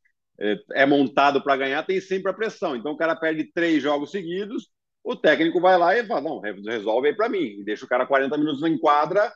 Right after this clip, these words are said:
em dezembro, <laughs> né? Que não faz sentido nenhum, né? Então, é, é esse cuidado, é pensar realmente no longo prazo, né? Como o Boston fez na temporada passada. Boston foi pensando no longo prazo, chegou em janeiro, eles pegaram e deslan-, deslancharam,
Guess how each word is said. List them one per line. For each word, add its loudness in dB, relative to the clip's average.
em -6
dezembro, -2
<laughs> -20
né? -10
Que -12
não -10
faz -2
sentido -2
nenhum, 2
né? -6
Então, 0
é, -2
é 6
esse 4
cuidado, 0
é -4
pensar -6
realmente -8
no -2
longo -2
prazo, -4
né? -8
Como -4
o -14
Boston -2
fez -4
na -8
temporada -8
passada. -6
Boston -4
foi 2
pensando 0
no 2
longo 0
prazo, 2
chegou 2
em 2
janeiro, 2
eles -6
pegaram -4
e -8
deslan-, -6
deslancharam, -2